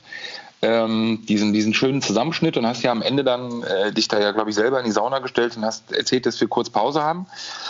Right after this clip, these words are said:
Jetzt haben wir beide dann mal gemerkt, als wir unsere Urlaubszettel, äh, verglichen haben, oh, das könnte ja alles ein bisschen länger gehen.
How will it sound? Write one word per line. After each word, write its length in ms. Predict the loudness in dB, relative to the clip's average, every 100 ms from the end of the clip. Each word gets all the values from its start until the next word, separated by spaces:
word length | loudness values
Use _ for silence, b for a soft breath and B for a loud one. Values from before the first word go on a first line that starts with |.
| B B -20 _ _
Jetzt 200 | 0 0
haben 140 | 0 0
wir 80 | 2
beide 280 | 2 0
dann 160 | -2 -2
mal 120 | -4
gemerkt, 520 | -2 -2 -2 -2 -8
als 240 | -6 -6 -2
wir 60 | -2
unsere 440 | 0 2 2 0
Urlaubszettel, 1160 | 2 0 0 -6 -4 -2 0 0 0 -2 0 0
äh, 20 |
verglichen 440 | -2 0 0 0
haben, 360 | 0 0 -2 -8 -12 -4
oh, 260 | 0 0 -2
das 180 | -4 -4
könnte 220 | -4 -2
ja 80 | -2
alles 200 | -2 -2
ein 60 |
bisschen 200 | -2 0
länger 180 | 0 0
gehen. 300 | 0 0 0